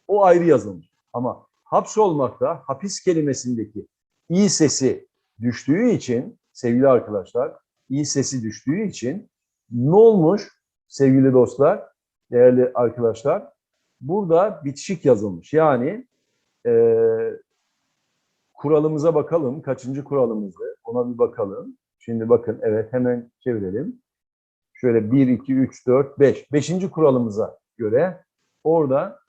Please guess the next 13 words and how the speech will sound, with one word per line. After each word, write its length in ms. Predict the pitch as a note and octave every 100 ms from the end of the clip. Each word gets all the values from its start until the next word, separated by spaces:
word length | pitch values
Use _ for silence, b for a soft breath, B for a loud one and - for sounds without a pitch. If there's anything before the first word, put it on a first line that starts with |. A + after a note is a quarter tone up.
| _
ses 340 | - E3+ E3+
düşmesi 400 | D3 - B2 A#2
olduğu 320 | C#3 C3+ A#2
için 340 | G#2+ - G#3 G3+ _ _
ne 100 | E3+
yapılmış? 640 | F3+ B2+ B2 C#3 G#3 - _ _ _ _ -
Bitişik 680 | A#2 C3+ - - F#3+ G3+ _ -
yazılmış. 560 | D3 B2+ A#2 F#2+ - _ _ _ _ _ -
Yine 240 | G3 A3
bir 180 | A#3 A3
diğer 220 | G#3+ G3+
kuralımıza 480 | G#3 F#3 E3+ D3+ D3
bakalım. 380 | A#2+ A2+ G#2+